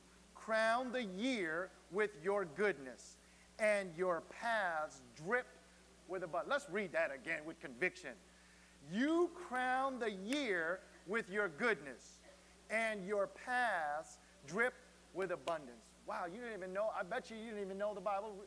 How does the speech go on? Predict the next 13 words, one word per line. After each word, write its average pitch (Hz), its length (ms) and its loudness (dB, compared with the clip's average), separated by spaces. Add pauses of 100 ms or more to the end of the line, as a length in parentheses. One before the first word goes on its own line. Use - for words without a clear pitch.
(280)
uh, - 20 -2
uh, 190 280 0
has 208 260 2
that 165 200 -2
scripture, 165 460 -6
huh? 165 160 -8 (680)
All 160 120 -4
right? 196 280 2 (240)
<laughs> 147 280 -18
Nope. 156 200 -8 (460)
Galatians 240 680 2
four 254 260 2
twenty-eight. 226 600 -4